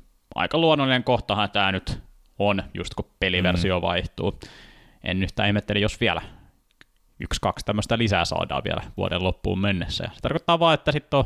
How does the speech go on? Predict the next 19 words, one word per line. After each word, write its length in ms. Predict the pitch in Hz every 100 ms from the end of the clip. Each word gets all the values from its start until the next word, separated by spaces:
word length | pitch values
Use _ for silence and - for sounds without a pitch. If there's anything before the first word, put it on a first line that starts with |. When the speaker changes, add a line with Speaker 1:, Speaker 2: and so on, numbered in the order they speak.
| -
Speaker 1:
uuden 400 | 139 135 117 113 - 113
generaation 760 | 127 113 104 104 95 104 101
aika 240 | 104 95 95
nousta 380 | 95 90 - 87 - -
esiin. 440 | 101 101 87 82 - _ _ _ _ _ _ - - - - - - - -
Speaker 2:
Hän 220 | - 110
olisi 160 | 139 147
ollut 180 | 143 107
Speaker 1:
Oot- 40 |
Speaker 2:
jo, 200 | 101 90 - _
mutta 260 | 95 - 92
ei 60 |
ole 80 | 95
vielä 140 | 98 95
näkynyt. 400 | 92 - 85 82
Vielä 180 | 90 92
odotellaan 480 | 92 92 85 85 87
sitä 180 | 90 90
niinku 280 | 87 85